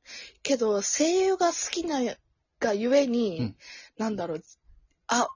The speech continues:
Speaker 1: 私じゃなれないところがあるっていう壁につまずいて、
Speaker 2: うん。
Speaker 1: 結局なりませんでした。
Speaker 2: どんな壁にそれつまずいたんですか？
Speaker 1: あの、いや、これど-、どう言ったらいいのかな。一番はね、やっ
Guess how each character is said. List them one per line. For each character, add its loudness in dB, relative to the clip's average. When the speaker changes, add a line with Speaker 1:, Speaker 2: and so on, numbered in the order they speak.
Speaker 1:
私 0
じ 4
ゃ 4
な 0
れ 0
な 0
い -2
と -10
こ -6
ろ -4
が -2
あ 2
る 2
っ 0
て -12
い -6
う -8
壁 -2
に -2
つ -6
ま -2
ず -2
い -4
て、 -8
Speaker 2:
う -16
ん。 -14
Speaker 1:
結 -6
局 -12
な -10
り -10
ま -8
せ -8
ん -14
で -20
し -10
た。 -20
Speaker 2:
ど -6
ん -2
な -6
壁 -8
に -6
そ -8
れ -10
つ -12
ま -10
ず -10
い -16
た -12
ん -14
で -18
す -16
か？ -20
Speaker 1:
あ -8
の、 -18
い -10
や、 -12
こ -6
れ -4
ど-、 -4
ど -2
う 0
言 -2
っ -14
た -12
ら -6
い -8
い -12
の -14
か -10
な。 -12
一 -4
番 2
は -8
ね、 -8
や -8
っ -14